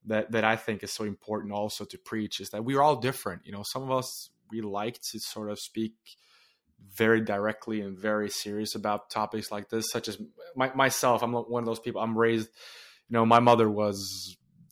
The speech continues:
straight to the punch. You know, she, she wanted to, if there's an issue, we, we'll, we'll talk about it, we'll solve it, whether it's a, a, uh, an issue that, that relates to something physical or something mental or emotional.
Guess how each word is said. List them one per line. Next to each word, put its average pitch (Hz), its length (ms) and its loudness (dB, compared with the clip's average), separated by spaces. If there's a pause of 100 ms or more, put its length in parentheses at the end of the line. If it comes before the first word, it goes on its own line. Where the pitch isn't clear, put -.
straight - 420 0
to 107 80 -8
the 101 60 -6
punch. 104 440 -4
You 92 80 -10
know, 98 100 -6
she, 110 360 -2
she - 240 -4
wanted 110 380 0
to, 104 120 -8 (360)
if 123 160 -6
there's 127 200 2
an 127 80 4
issue, 160 300 2
we, 120 220 -2
we'll, 110 300 -4
we'll 107 220 -4
talk - 280 -2
about 127 260 4
it, 120 120 0
we'll 101 200 -8
solve 120 380 2
it, 123 140 4 (320)
whether 127 260 4
it's 123 200 0
a, 95 300 -8 (120)
a, 104 280 0 (800)
uh, 95 800 -10
an 110 120 -2
issue 117 360 0
that, 107 280 -2
that 107 240 -2
relates 107 380 -2
to 107 60 -10
something 107 360 -6
physical 127 400 -2
or 127 240 4
something 101 340 -8
mental 123 400 0
or 117 320 2
emotional. 120 560 -6